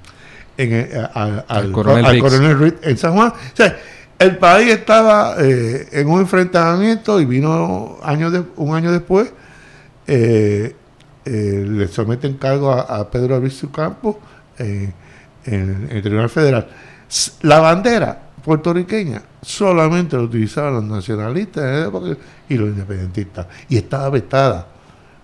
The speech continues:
Speaker 1: Eh, y, y se, y se hicieron. Y esos deportistas la,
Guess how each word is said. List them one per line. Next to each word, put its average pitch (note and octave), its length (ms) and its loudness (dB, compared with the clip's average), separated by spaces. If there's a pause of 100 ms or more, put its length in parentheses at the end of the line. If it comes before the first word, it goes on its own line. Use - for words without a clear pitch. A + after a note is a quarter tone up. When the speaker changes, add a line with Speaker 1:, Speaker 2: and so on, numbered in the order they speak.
(420)
Speaker 1:
Eh, B2 400 0
y, C3 300 0
y A#2+ 40 -6
se, C3+ 140 -6
y A#2+ 200 -6
se G#2+ 80 -4
hicieron. A2+ 340 0 (400)
Y C3+ 80 6
esos F3+ 240 4
deportistas G3 760 0 (1120)
la, - 300 -4